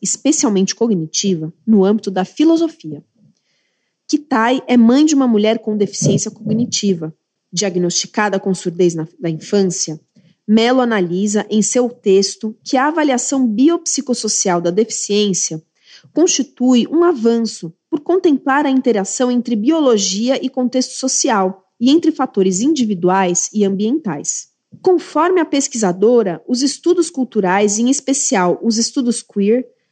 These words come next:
abriram caminho para uma nova linha de reflexão, conhecida como teoria creep, traduzida para o português como teoria aleijada. A teoria aleijada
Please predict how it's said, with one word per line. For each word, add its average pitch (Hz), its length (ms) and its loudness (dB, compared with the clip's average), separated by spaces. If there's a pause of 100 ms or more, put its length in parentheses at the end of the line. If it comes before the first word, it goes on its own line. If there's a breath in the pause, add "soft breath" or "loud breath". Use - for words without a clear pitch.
(120)
abriram 269 540 2
caminho 254 420 2
para 240 220 0
uma 247 160 0
nova 254 460 2
linha 269 280 0
de 277 140 -2
reflexão, 226 720 -4 (580)
conhecida 254 600 0
como 233 200 -2
teoria 233 460 2
creep, - 480 -4 (320)
traduzida 208 560 0
para 202 220 -2
o - 20 -2
português 196 580 0
como 208 220 -2
teoria 254 680 0 (160)
aleijada. 190 880 -2 (720)
A 277 120 -4
teoria 311 520 2
aleijada 220 840 2